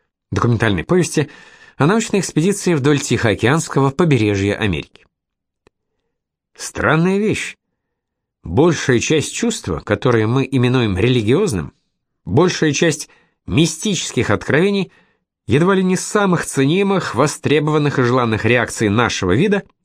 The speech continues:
на самом деле представляют собой понимание и попытку объяснить другим, что человек в родстве со всем на свете, что он связан неразрывно со всей реальностью –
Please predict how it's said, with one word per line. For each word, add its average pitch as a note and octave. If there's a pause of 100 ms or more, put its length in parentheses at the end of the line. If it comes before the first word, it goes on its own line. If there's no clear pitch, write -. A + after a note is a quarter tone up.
(440)
на A2
самом G#3+
деле G3
представляют A#2
собой A2+
понимание G#2+
и -
попытку G3+ (460)
объяснить E3
другим, E3+
что C3+
человек C3 (260)
в A2+
родстве D3
со -
всем D#3
на B2+
свете, - (560)
что -
он A2+
связан B2+ (260)
неразрывно C#3
со A2+
всей D#3
реальностью – E3